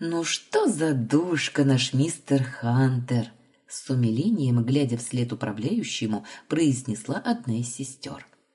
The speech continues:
«Да», вторила ей другая. Я с удивлением переводила взгляд с одной сестры на другую. «Мистер Хантер душка?» Мне внезапно показалось, что они влюблены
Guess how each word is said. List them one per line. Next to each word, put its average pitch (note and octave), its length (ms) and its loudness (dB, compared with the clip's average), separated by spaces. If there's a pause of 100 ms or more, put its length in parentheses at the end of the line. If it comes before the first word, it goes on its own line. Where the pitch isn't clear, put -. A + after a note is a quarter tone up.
(560)
«Да», A#2+ 880 2 (220)
вторила F#3+ 560 2
ей A#2+ 340 0
другая. A#2 580 -8 (800)
Я C3+ 280 4
с - 140 -6
удивлением C3 840 2
переводила C3+ 560 2
взгляд B2 500 -6
с - 120 -10
одной A#2 320 0
сестры B2+ 520 -4
на B2+ 120 0
другую. A#2+ 640 -6 (400)
«Мистер A#2 540 -2
Хантер B2 560 -4
душка?» - 640 -6 (720)
Мне F#3 280 2
внезапно E3 600 -2
показалось, C3+ 840 0 (180)
что - 340 0
они F#3+ 260 2
влюблены G3+ 840 2